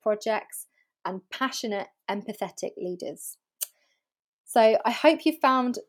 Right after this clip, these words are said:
those areas really interesting and giving you some food for thought. I really enjoyed leaving you all last week with a quote, so I decided to make it a regular thing on this season. Um,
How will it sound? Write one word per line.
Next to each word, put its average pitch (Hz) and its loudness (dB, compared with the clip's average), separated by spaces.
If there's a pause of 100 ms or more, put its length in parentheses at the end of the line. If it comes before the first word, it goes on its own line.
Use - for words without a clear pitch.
(100)
those 214 2 (1000)
areas 226 4
really 226 0
interesting 208 0
and 208 -2 (160)
giving 220 -2
you 208 -2
some 202 -6 (120)
food 208 2
for 208 -10
thought. 190 -2 (600)
I 240 6
really 320 6
enjoyed 294 2
leaving 240 0
you 214 2
all 196 0
last 190 0
week 180 -2 (120)
with 196 -2
a - -8
quote, - 2 (140)
so 285 6
I 330 6
decided 381 6
to 302 -6
make 294 0
it - 4
a 226 2
regular 208 0
thing 196 -2
on 208 -4
this 196 -8
season. 190 0 (440)
Um, 202 -4